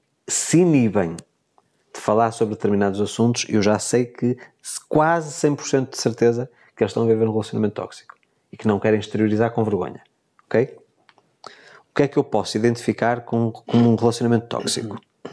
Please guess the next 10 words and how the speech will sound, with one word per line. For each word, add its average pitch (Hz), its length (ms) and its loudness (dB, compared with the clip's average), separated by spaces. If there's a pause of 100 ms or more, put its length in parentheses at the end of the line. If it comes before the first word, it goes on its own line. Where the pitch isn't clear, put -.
(1200)
Tu - 40 -8
estavas 139 260 -2
a 139 40 -4
falar 131 220 2
nessa 123 200 -4
questão 123 220 0
da 117 80 2
anulação 117 420 0
da 107 100 2
pessoa. - 420 -12